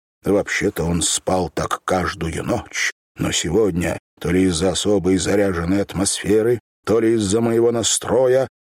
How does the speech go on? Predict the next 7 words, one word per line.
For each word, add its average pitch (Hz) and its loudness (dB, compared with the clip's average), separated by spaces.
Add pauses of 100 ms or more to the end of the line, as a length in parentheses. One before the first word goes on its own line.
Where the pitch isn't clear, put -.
вызванного 123 2
его 123 4
сюрпризом, 127 2
эта 131 0
нагота 131 2
воспринималась 117 2
иначе, 107 0